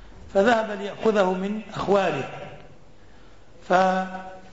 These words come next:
بادئ الأمر امتنعوا عن ذلك، ثم بعدها أخذه، لأن الولد يرجع إلى أهل أبيه. فلما عاد به ودخل إلى مكة،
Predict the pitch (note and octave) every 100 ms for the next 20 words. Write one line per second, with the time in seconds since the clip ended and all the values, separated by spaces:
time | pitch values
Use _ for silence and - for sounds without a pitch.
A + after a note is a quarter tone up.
0 | - - - - F#3 A#3+ G#3 G3+ G3+ A#3+
1 | A#3 G3+ G#3+ G#3+ F#3 F3 E3+ F3+ D3 B2+
2 | - - - - - - A#3 G#3 F#3 G#3+
3 | G#3+ F#3 A3+ A3+ - - G3 E3+ D#3 D#3+
4 | F3+ E3+ F3 G3 A#3 - - - - -
5 | - F#3 A3 G3 F#3+ G3+ G3 G3 G3+ G#3
6 | - - - - - - - F#3 E3 F3
7 | E3+ - - - - - - - - -
8 | - - G3 C#4 C#4 B3 B3+ A3 G3 F#3
9 | G3 A#3 A#3 - - - - F3 E3+ E3
10 | F#3 F3 F3 E3 F#3+ G3 - A3